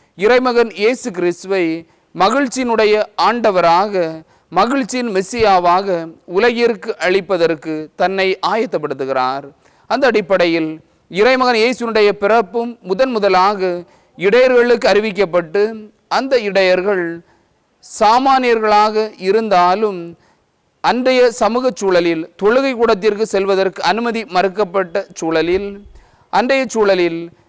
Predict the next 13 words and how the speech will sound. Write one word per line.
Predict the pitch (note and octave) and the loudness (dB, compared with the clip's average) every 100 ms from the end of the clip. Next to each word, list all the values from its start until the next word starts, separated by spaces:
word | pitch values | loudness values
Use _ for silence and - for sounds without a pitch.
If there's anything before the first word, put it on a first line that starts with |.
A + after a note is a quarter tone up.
| _ | _
நீதிமன்றங்களில் | F#3+ B3 C#4 B3+ A#3+ A#3 A3+ A#3 A#3 | -4 -2 0 0 0 0 0 0 -2
சான்று | A#3 G#3 G#3 A#3+ C4+ | -6 0 2 2 0
சொல்வதற்கு | A#3 A3 G3+ F#3 G3 G#3 A3+ F#3+ F3 E3+ _ _ D#3+ | 0 0 0 0 0 -2 -2 -2 -2 -6 _ _ 0
வாய்ப்பில்லாத | F#3 B3 A3+ A#3+ A#3+ A3+ A3+ | 2 2 0 -4 2 2 2
நிலையில் | G#3 G3 G3 F#3 | 0 0 0 2
வாழ்ந்த | E3+ F3+ F3 D#3+ D#3+ D#3 _ _ D#3 | 2 2 0 -2 -2 -8 _ _ -2
இரண்டாம் | G3 B3+ C4 B3 B3 | 2 2 2 2 2
தர | A3+ A3 - | 2 0 -2
குடிமக்களாக | G#3 A#3+ A#3 A3 G#3+ G#3 | -4 -2 -2 0 2 2
இருந்த | G3 G3 A3+ F#3+ | 2 0 0 0
பொழுதும், | E3 D#3+ D3+ D3+ D#3+ _ _ _ - | 0 0 -4 -8 -14 _ _ _ -4
கடவுள் | A3 B3 B3+ C4 B3 B3 _ _ | 0 2 2 0 -4 -10 _ _
உங்களுக்காகத்தான் | F#3 A3 C4 C4+ A3+ B3 A#3 A3+ A3+ A3 | -6 0 2 2 4 2 2 2 2 0